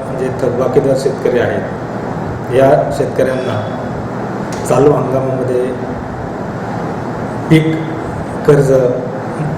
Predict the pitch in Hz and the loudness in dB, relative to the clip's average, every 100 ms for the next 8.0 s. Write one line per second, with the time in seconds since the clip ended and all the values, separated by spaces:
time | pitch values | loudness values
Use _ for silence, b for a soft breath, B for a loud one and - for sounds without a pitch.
0 | - - 143 123 131 131 135 131 131 - | -4 -4 2 4 4 4 2 2 0 0
1 | - - - - - - - 139 135 135 | -4 -6 -6 -6 -6 -6 -6 -2 2 4
2 | 131 131 123 - - - - 131 131 131 | 4 2 -2 -2 -6 -6 -2 0 0 0
3 | 131 127 - - - - - - - 127 | 0 -2 -4 -6 -6 -6 -6 -6 -2 0
4 | 131 131 139 135 143 135 135 - 123 - | 2 4 4 2 4 4 4 2 2 0
5 | - 113 110 104 - - - - - - | -2 -2 -2 -2 -4 -6 -6 -6 -6 -6
6 | - - - - - - 123 139 135 123 | -6 -6 -6 -6 -6 0 2 6 6 6
7 | - 123 127 123 123 127 123 123 107 117 | 2 0 0 0 0 0 0 -2 -2 -2